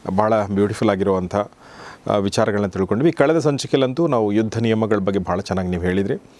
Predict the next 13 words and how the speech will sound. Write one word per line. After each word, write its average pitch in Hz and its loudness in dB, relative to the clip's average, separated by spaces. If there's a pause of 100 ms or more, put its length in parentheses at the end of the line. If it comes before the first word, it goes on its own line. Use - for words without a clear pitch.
(560)
ಆ, 104 2
ಎಲ್ಲವೂ 123 2
ಕೂಡ 147 2
ಈಗಲೂ 135 4
ರಿಲೆವೆಂಟ್, 127 0 (760)
ರಿಲೆವೆಂಟ್ 120 2
ಆಗಬೇಕು, 135 2
ರಿಲೆವೆಂಟ್ 117 0
ಇಲ್ಲ 110 2
ಅಂದರೆ 107 0 (440)
ಅನ್ನೋ 117 4
ಥರದ 113 0
ವಿಚಾರಗಳಿದೆ. 104 0